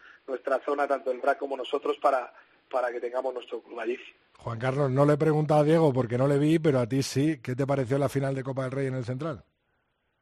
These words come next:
Speaker 1: Bueno, <laughs> tensa, ¿no? Tensa, tensa. Yo creo que lo bueno que nosotros no, no, no estábamos jugando nada, pero, pero imaginando ser Tiki o Sergio,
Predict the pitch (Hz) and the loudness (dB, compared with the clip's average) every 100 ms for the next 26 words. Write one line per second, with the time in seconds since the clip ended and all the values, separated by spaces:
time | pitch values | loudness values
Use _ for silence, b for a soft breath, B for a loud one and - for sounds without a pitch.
0 | _ _ _ _ _ 196 196 175 170 - | _ _ _ _ _ 4 6 4 2 -4
1 | - 165 - 147 - - - 175 - 175 | -2 0 0 -4 -6 -18 -8 -6 -6 -8
2 | - 175 175 - 135 139 175 175 170 165 | 2 2 2 -2 0 4 2 4 2 0
3 | 143 123 139 156 143 127 143 170 175 170 | -2 -4 -2 -2 -2 0 2 2 2 2
4 | 160 - B 139 139 151 170 165 147 165 | 2 -2 B -4 -2 2 2 0 -2 0
5 | 170 156 147 - 147 B B - 160 151 | 0 0 -2 -2 -4 B B -2 0 0
6 | 147 175 175 139 170 170 165 165 185 180 | 2 2 2 0 0 2 0 2 0 -2
7 | 160 135 117 B _ 147 139 139 139 135 | -6 -8 -12 B _ -6 -4 -4 -6 -8
8 | 135 143 165 156 - 165 - 165 165 156 | -10 -8 -6 -6 -4 -6 -6 -8 -4 -4
9 | 139 143 143 156 156 143 | -4 -4 -6 -4 -2 -4